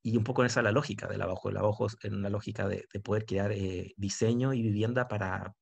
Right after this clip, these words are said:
para gran cantidad de gente, en forma masiva. Era vivienda para los pobres, ¿ya? Eh, y por lo tanto,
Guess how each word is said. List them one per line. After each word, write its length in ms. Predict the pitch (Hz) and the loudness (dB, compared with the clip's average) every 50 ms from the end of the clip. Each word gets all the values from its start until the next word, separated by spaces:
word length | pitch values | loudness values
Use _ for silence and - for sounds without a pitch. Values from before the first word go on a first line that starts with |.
| _ _ _ _ _ _ _ - | _ _ _ _ _ _ _ -2
para 200 | - 98 92 92 | -2 0 0 2
gran 180 | 95 101 101 101 | 0 0 0 0
cantidad 280 | - 123 - - - 92 | 0 -2 -2 0 -2 -2
de 60 | 92 | 0
gente, 320 | - - 170 - 113 - | 2 2 2 0 0 -6
en 60 | - | -10
forma 240 | - - 113 101 95 | -6 -2 0 0 0
masiva. 460 | 92 98 95 - - 156 113 - 113 - _ - - - - - _ _ | 0 0 -2 0 0 0 0 0 -4 -10 _ -20 -20 -20 -20 -20 _ _
Era 140 | - 104 98 | -2 0 2
vivienda 340 | 98 107 107 110 107 98 - | 4 4 6 6 4 4 2
para 160 | 92 92 95 | 0 0 -2
los 140 | 90 90 - | -4 -4 0
pobres, 400 | - 165 156 120 - - 92 - _ _ _ _ _ _ _ _ _ _ _ _ _ _ _ _ _ _ _ _ _ | 4 6 6 6 4 0 -6 -12 _ _ _ _ _ _ _ _ _ _ _ _ _ _ _ _ _ _ _ _ _
¿ya? 160 | - 135 131 - _ - - - - - - _ - | -12 -12 -12 -12 _ -20 -20 -20 -20 -20 -20 _ -12
Eh, 220 | - - 98 95 101 | -6 -2 -2 0 0
y 80 | 113 | -2
por 160 | 107 107 104 | 0 0 2
lo 60 | 104 101 | 2 2
tanto, 500 | 101 104 101 104 - - 95 85 - | 2 2 0 0 0 -4 -4 -4 -6